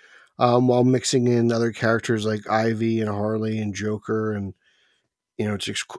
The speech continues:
incorporated the larger Bat family. It's just, it's, it's kind of like, you know, a nice little one-stop shop of everything that makes Batman great,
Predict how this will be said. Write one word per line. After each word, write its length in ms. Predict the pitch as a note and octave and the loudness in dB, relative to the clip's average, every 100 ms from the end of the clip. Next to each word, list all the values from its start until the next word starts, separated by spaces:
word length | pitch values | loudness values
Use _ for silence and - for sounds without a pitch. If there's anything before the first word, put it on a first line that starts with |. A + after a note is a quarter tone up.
| - | -2
incorporated 580 | A2+ - A2+ A#2 A2 G#2 | 0 0 -2 -2 -4 -4
the 60 | |
larger 300 | G2+ G#2 G#2 | -2 -2 -4
Bat 240 | G2 G2 F#2+ | -6 -6 -6
family. 320 | - G#2+ A2 | -6 -4 -4
It's 80 | A2 | -4
just, 260 | A2 - C#3 | -4 -2 -2
it's, 440 | B2+ - - - - | -2 -2 -4 -4 -2
it's 180 | C3+ - | -2 -2
kind 240 | - C3+ | 2 6
of 100 | C#3 | 6
like, 280 | B2+ B2 - | 6 2 2
you 60 | C3 | 2
know, 280 | A#2+ A2+ G2 _ _ | 2 2 -2 _ _
a 120 | A#2+ A#2+ - | -2 -2 -6
nice 360 | A#2+ B2 B2+ - | -2 0 2 2
little 200 | A#2+ A2 | 0 2
one-stop 480 | A#2+ A#2 - A#2+ | 0 0 0 0
shop 340 | - A2+ A2+ A#2+ | 0 -2 -2 -2
of 80 | G#2 | -4
everything 380 | G#2+ A2+ A2+ | -4 -2 -2
that 80 | A2+ | -2
makes 160 | A2+ - | -2 -4
Batman 360 | G#2+ G#2+ G#2+ G2+ | -4 -4 -4 -4
great, 360 | G2+ G#2+ A#2 | -4 -4 -6